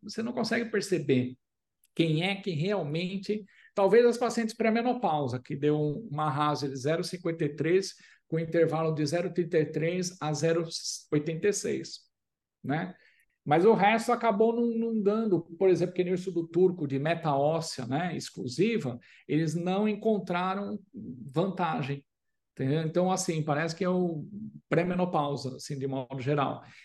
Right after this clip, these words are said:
E deixa eu ver aqui também status, é, triplo negativo,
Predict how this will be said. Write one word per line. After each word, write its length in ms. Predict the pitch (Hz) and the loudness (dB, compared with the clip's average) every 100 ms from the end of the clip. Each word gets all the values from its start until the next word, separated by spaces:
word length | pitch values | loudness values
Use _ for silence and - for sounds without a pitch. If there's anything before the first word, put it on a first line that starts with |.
| _ - | _ 0
E 480 | 151 180 214 233 | 4 6 6 4
deixa 300 | 226 190 - | 2 0 2
eu 80 | 170 | 0
ver 120 | 151 | 2
aqui 180 | 156 156 | 0 -2
também 460 | 151 147 143 143 139 | -2 0 0 -2 -4
status, 840 | 139 - - 170 - - 151 - - - - | -6 -4 -2 -2 -2 -8 -12 -12 -16 -20 -10
é, 260 | - 143 143 | -2 0 0
triplo 340 | 143 226 226 | 2 4 4
negativo, 920 | 190 180 170 165 - 175 156 117 110 | 2 2 0 -2 -4 -2 -2 -4 -8